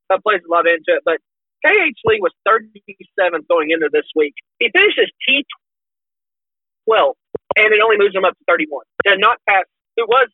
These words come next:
twenty-six before the week, Patrick Reed, who didn't even play the event. I, I just, I, I, I don't understand the I guess I would say the emphasis on the point structure, or I guess how, how many points are distributed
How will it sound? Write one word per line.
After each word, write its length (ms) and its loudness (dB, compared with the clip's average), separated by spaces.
twenty-six 480 -4
before 240 -2
the 100 -16
week, 140 -16
Patrick 340 -2
Reed, 180 -2
who 80 -2
didn't 160 0
even 200 -6
play 160 0
the 120 -4
event. 240 -6
I, 160 2
I 80 -2
just, 160 0
I, 100 0
I, 100 0
I 80 0
don't 200 -2
understand 600 -4
the 240 -4
I 80 -2
guess 240 -4
I 80 2
would 160 -4
say 160 -2
the 160 -8
emphasis 400 -4
on 160 -10
the 160 -8
point 240 -2
structure, 560 -2
or 160 2
I 80 2
guess 240 0
how, 240 2
how 160 0
many 240 -6
points 160 -10
are 120 -12
distributed 840 -2